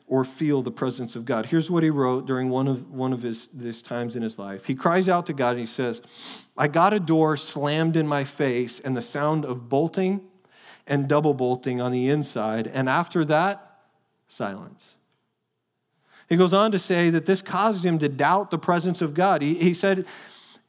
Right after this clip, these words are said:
and, and he, he explains it in this metaphorical way. He says, "There are no lights in the windows.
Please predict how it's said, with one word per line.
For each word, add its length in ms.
and, 340
and 140
he, 160
he 220
explains 580
it 100
in 140
this 200
metaphorical 960
way. 280
He 160
says, 340
"There 200
are 100
no 240
lights 400
in 120
the 80
windows. 640